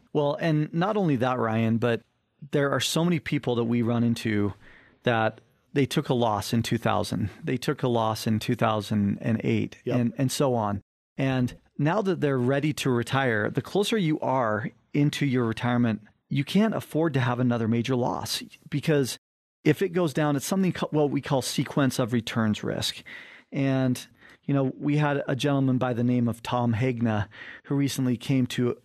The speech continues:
Speaker 1: uh, speak to a group of people that we invited. And, and he talked a lot about sequence of returns risk. And he said, Look, this is simple math.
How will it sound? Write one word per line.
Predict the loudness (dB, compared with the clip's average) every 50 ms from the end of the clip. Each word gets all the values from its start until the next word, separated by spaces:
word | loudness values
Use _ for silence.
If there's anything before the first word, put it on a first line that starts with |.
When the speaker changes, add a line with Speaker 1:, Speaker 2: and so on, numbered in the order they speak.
| _ -4
Speaker 1:
uh, | -2
speak | -2 0 2 4 4 4 2 0
to | -2 -2 0
a | 0
group | 0 0 -2 -2 -2 -2
of | -6 -2
people | 0 0 0 2 0 0
that | 0
we | 0 0 2
invited. | 2 2 0 0 0 0 0 0 2 0 0 0
And, | 0 -2 -2 -4 -6 -12 -20 -10 -4
and | 0 0
he | 2 2 2
talked | 0 0 0 0 -2 -2 -4
a | -2 0 0
lot | 0 0 0 2 2 2 2
about | 2 2 0 0 -2
sequence | -2 -4 -4 0 2 2 2 2
of | 2 0
returns | 0 0 -2 0 0 0 0 0 -2 -4 -2
risk. | 0 0 0 0 0
And | 0 -2
he | 0
said, | 0 0 -2 0
Look, | 0 0 0 -2 -4 _ _ _ _ _ _ _ _ -2
this | 0 0 2 2
is | 2 2 0
simple | 0 0 0 0 0 0 0 0 2 2
math. | 2 2 2 0 0 -2 -4 -6 -10 -20